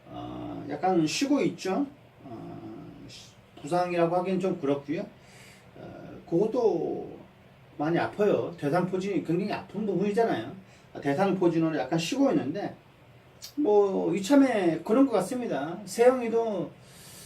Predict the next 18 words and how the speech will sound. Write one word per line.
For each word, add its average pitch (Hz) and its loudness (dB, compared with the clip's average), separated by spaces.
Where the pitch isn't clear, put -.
약간의 214 0
이 165 4
올해는 214 6
뭐 185 4
휴식기로 330 2
갖는다는 220 0
것 185 2
같아요. - -2
물론 135 2
말 - -6
타고 208 0
그러면 147 0
뭐 123 -10
빨리빨리, 180 0
아, - -10
복귀할 160 -2
수 196 -6
있겠지만은 151 -2